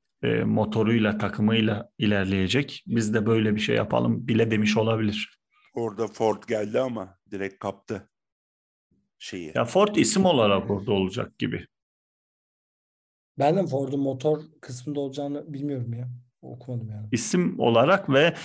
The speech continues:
Speaker 2: Ya
Speaker 1: yani
Speaker 2: isim
Speaker 1: Formula
Speaker 2: olarak
Speaker 1: bire
Speaker 2: ve
Speaker 1: de
Speaker 2: Hı hı.
Speaker 1: şöyle, Formula bire de Formula E'ye de, yani elektrikli araçlar kısmında da birçok büyük marka var. Bu teknolojiler, e, yol otomobillerinin,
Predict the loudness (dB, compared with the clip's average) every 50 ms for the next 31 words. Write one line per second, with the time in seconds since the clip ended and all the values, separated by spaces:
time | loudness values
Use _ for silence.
0 | -8 -6 -4 0 4 6 6 6 6 6 6 6 8 8 8 8 8 8 8 6
1 | 6 6 6 6 6 6 6 6 6 4 2 -2 -12 _ _ _ _ _ _ _
2 | _ _ _ -20 -20 _ _ _ _ _ _ -16 -16 -14 -14 -14 -16 -14 -8 0
3 | 4 6 6 6 6 4 4 4 4 6 8 8 8 6 6 6 6 6 6 6
4 | 6 4 4 4 4 6 6 8 6 6 6 6 6 6 6 6 6 6 6 6
5 | 4 4 4 4 4 4 4 4 4 4 2 0 -2 -6 -8 -4 2 4 6 6
6 | 8 6 4 4 2 2 2 2 2 0 -2 -4 -4 -4 -2 -2 0 0 0 0
7 | 0 2 4 4 4 2 0 -4 -14 -20 -20 -20 -20 _ _ -2 0 0 0 0
8 | -2 0 -2 -2 -2 0 0 0 0 0 -2 -2 -2 -2 -2 -2 -2 0 2 2
9 | 2 0 0 -6 -16 -18 -18 -20 _ _ _ -6 -2 2 2 2 4 4 2 2
10 | 4 4 4 6 6 4 4 2 2 2 2 2 0 -4 -8 -4 0 0 0 0
11 | 0 -2 -6 -8 _ _ _ _ _ _ _ _ -20 -20 -18 -20 -20 -20 _ _
12 | _ -2 2 6 6 8 6 6 4 4 4 6 6 6 6 6 6 6 6 6
13 | 6 6 6 4 4 4 4 2 0 -4